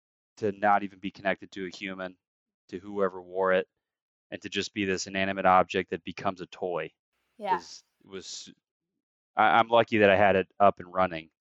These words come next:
Speaker 1: to see that, 'cause I thought that was pretty powerful.
Speaker 2: Oh, I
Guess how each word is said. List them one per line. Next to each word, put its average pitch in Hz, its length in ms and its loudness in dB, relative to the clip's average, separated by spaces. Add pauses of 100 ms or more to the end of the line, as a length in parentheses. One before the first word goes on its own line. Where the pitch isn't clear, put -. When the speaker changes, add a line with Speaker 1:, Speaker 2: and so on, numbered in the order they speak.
(600)
Speaker 1:
to 92 100 -8
see 101 260 -4
that, 82 320 0
'cause - 420 -12 (440)
I 92 140 0
thought 90 180 0
that 90 120 4
was 80 100 -12
pretty 87 180 -14
powerful. - 460 -10 (160)
Speaker 2:
Oh, - 60 6
I 254 360 4